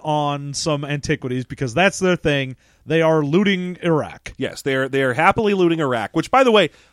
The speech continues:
Speaker 2: I feel like this movie isn't set in Egypt and isn't, or the, uh, the mummy parts aren't set in Egypt but are set in Iraq.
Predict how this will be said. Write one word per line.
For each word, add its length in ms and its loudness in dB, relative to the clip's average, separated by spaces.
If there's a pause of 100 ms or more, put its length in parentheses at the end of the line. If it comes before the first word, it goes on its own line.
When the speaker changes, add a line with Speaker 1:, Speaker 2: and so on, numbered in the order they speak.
Speaker 2:
I 100 0
feel 180 -2
like 140 0
this 160 -8
movie 320 2
isn't 220 -2
set 220 0
in 100 0
Egypt 440 -2 (200)
and 180 0
isn't, 400 -4
or 160 4
the, 220 2
uh, 140 6
the 80 0
mummy 260 2
parts 320 2
aren't 180 -2
set 160 4
in 80 0
Egypt 300 0
but 80 2
are 120 4
set 200 -2
in 20 -6
Iraq. 380 0